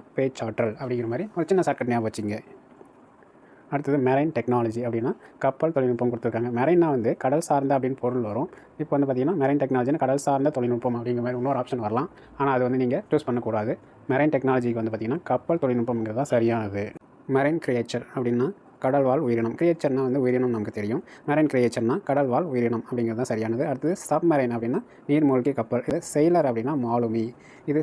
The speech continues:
சில பேர் தெரிஞ்சிருக்கும், ஆனா செயிலருங்கிறது தெரிஞ்சுங்க, எல்லாரும் தெரியாதவங்க தெரிஞ்சுங்க. செயிலருங்கிறது வந்து மாலுமி. அடுத்தது ஆஸ்தெட்டிக்ஸ் அப்படிங்கும்போது வந்து பார்த்தீங்கன்னா அழகியல். இது நம்ம அழகியல், முருகியல் அப்படிங்கிற மாதிரி புதிய பாடப்புத்தகங்களை கொடுத்துருக்காங்க.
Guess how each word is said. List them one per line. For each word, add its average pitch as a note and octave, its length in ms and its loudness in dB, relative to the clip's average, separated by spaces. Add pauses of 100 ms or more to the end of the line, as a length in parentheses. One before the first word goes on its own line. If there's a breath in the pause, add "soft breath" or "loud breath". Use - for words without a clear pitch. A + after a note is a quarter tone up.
சில D3 140 2
பேர் C3+ 180 0
தெரிஞ்சிருக்கும், B2 460 0
ஆனா C#3+ 180 0
செயிலருங்கிறது C3+ 440 0
தெரிஞ்சுங்க, A#2 360 0 (180)
எல்லாரும் B2+ 200 -2
தெரியாதவங்க A#2+ 340 2
தெரிஞ்சுங்க. A#2 300 -2 (280 loud breath)
செயிலருங்கிறது C3+ 440 2
வந்து A#2 220 0
மாலுமி. A2+ 320 0 (120)
அடுத்தது C3 260 -2 (140)
ஆஸ்தெட்டிக்ஸ் B2+ 500 -2
அப்படிங்கும்போது A#2+ 420 -2
வந்து A2+ 140 -4
பார்த்தீங்கன்னா A2+ 300 -4 (200)
அழகியல். A2+ 380 0 (240 loud breath)
இது D3+ 160 2
நம்ம C3+ 180 0 (300)
அழகியல், C3+ 360 2 (100)
முருகியல் C3+ 400 2
அப்படிங்கிற B2 300 0
மாதிரி D3+ 140 0 (300 loud breath)
புதிய D#3 180 2
பாடப்புத்தகங்களை B2 480 0
கொடுத்துருக்காங்க. A#2+ 400 -2